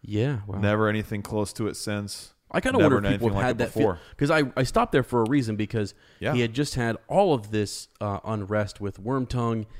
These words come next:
Speaker 1: you know,
Speaker 2: Yeah,
Speaker 1: going
Speaker 2: you're,
Speaker 1: all,
Speaker 2: yeah,
Speaker 1: all
Speaker 2: you're
Speaker 1: of
Speaker 2: right.
Speaker 1: that stuff happening, uneasiness.
Speaker 2: And I think about that too.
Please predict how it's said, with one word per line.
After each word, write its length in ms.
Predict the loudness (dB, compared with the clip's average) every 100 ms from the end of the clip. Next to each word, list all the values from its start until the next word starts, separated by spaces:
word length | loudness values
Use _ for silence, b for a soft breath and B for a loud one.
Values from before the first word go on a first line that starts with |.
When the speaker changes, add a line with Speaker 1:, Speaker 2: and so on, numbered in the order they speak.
| b b
Speaker 1:
you 140 | -4
know, 220 | -2 0 2
Speaker 2:
Yeah, 200 | 4 4
Speaker 1:
going 100 | 2
Speaker 2:
you're, 100 | 0 -2
Speaker 1:
all, 80 | -10
Speaker 2:
yeah, 180 | -4 0
Speaker 1:
all 60 |
Speaker 2:
you're 80 | 2
Speaker 1:
of 60 | 2
Speaker 2:
right. 120 | 2
Speaker 1:
that 200 | 0 -2
stuff 260 | -6 -6 -4
happening, 440 | -4 -4 -4 -4
uneasiness. 840 | -2 0 2 0 0 -2 -4 -6 -6
Speaker 2:
And 100 | -4
I 60 | -4
think 240 | -4 -4
about 240 | 0 0 0
that 180 | -2
too. 120 | 0